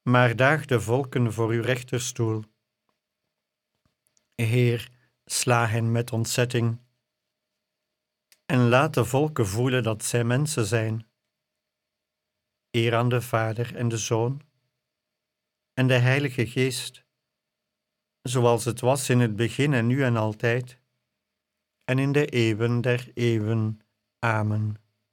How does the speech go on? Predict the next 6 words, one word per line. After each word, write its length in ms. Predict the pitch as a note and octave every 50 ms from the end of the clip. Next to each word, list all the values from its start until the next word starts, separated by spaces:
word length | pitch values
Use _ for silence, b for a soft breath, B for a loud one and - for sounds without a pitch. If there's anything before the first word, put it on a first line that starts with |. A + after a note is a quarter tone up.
| _ _ _ _ _ _ _ _ _ _ _ _ _ _ _ _ _ _ _ _ _ _ _ _ _ _ _ _ _ _ _ _ _ _ _ _ _ _ _
In 200 | _ C3 A#2+ A2+
de 100 | G#2+ G#2+
poort 440 | G#2 - - B2+ C3 D3+ D3+ D#3 -
van 200 | - D3+ D#3 D#3+
Sion's 540 | D#3 - - B2+ A#2+ B2+ B2 C3 C3+ - -
stad 400 | - - A#2+ A2+ A2+ - -